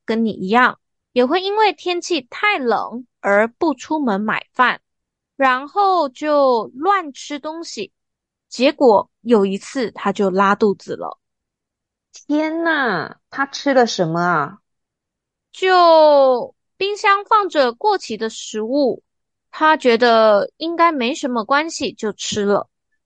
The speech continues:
Speaker 1: 结果住了一个礼拜院。
Speaker 2: 也太惨了吧！我真的觉得随便吃没有关系，至少是健康的东西，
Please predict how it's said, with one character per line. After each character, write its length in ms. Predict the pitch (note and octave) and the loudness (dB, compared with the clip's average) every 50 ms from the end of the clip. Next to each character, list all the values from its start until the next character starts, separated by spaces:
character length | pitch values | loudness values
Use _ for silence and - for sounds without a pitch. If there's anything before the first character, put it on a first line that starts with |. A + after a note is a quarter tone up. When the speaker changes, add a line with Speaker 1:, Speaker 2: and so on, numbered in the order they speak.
| _ _ | _ _
Speaker 1:
结 300 | - - - A#3 A#3+ C#4+ | -10 -2 2 4 4 4
果 280 | - - D4 B3 G#3+ D#3 | 4 6 6 6 6 4
住 240 | - - - D4+ C4+ | 0 0 0 2 4
了 240 | B3 A3+ - - _ _ _ - | 4 2 2 0 _ _ _ -12
一 260 | - A3 G#3+ A#3+ C#4 | -8 -8 -6 -6 -8
个 340 | - - - F#4+ F#4 D#4+ C4 - - | -8 -2 0 2 2 2 0 0 -2
礼 240 | A3 G#3 F3 - - | -6 -6 -6 -6 -2
拜 200 | - A3 G3 F#3 | 0 0 0 0
院。 400 | F3 F3+ G3 G#3+ G#3 F#3+ - _ _ _ _ _ _ _ _ _ _ _ _ _ _ _ _ _ _ _ _ _ - | -2 -4 -2 0 0 -2 -2 _ _ _ _ _ _ _ _ _ _ _ _ _ _ _ _ _ _ _ _ _ -4
Speaker 2:
也 180 | - A#3 A#3+ A#3 | 0 2 2 2
太 480 | A3+ - - - - F4 F#4 F#4 E4+ | 0 -4 -14 -10 -4 0 0 0 0
惨 440 | D4+ - - - - A3+ G3+ F#3 F3 F3 | 0 -4 -10 -10 -6 -4 -4 -2 -2 0
了 100 | F3+ F3+ | -2 -2
吧！ 640 | F3+ - F#3 F#3 F3+ E3+ D#3 C3+ G#2 D2 - - _ _ _ _ _ _ _ _ _ - | 0 0 2 2 2 2 0 0 -2 -4 -8 -14 _ _ _ _ _ _ _ _ _ -8
我 140 | - C#3+ C#3 | -6 -6 -4
真 240 | - - A3 B3 B3 | -2 -2 -2 -2 0
的 140 | A#3 G3+ | -2 -2
觉 240 | F#3 - E3 D#3 E3 | -2 -4 -4 -4 -4
得 360 | E3 - F3 E3+ D#3+ - _ _ _ | -2 0 0 0 0 -2 _ _ _
随 260 | - - - E3+ F3 | -16 -10 -8 -8 -6
便 280 | - C4+ C4+ B3+ A#3 A#3 | -4 -4 -4 -4 -6 -8
吃 500 | - - - - B3 A#3+ B3 C4 C4 _ - | -10 -10 -6 -4 -2 -2 -2 -4 -6 _ -8
没 120 | - E3 | -4 -2
有 120 | F#3 F#3+ D#3 | 0 0 0
关 260 | - F3+ F3+ F#3 F#3+ | 2 0 0 0 -2
系， 380 | G3 - - D#3+ C#3 - - _ _ _ _ _ _ _ _ _ | -6 -10 -8 -8 -8 -8 -8 _ _ _ _ _ _ _ _ _
至 220 | - F4 F4 D4+ | 2 2 2 2
少 360 | - - G#3 E3+ D3 C3 A#2+ | 2 2 2 2 2 2 0
是 400 | D3+ - - - B3 A#3+ G#3+ G3 | -4 -6 -8 -4 -2 0 0 0
健 260 | G3 - - B3 A3 | -2 -4 -6 -6 -4
康 240 | G3 A3+ G#3+ G#3+ A3 | -4 -6 -6 -8 -6
的 120 | G#3 F#3+ - | -6 -6 -6
东 240 | F3+ F#3 F#3+ G3 | -4 -6 -6 -8
西， 340 | G3 - - D3+ A2 - _ | -10 -12 -12 -12 -12 -12 _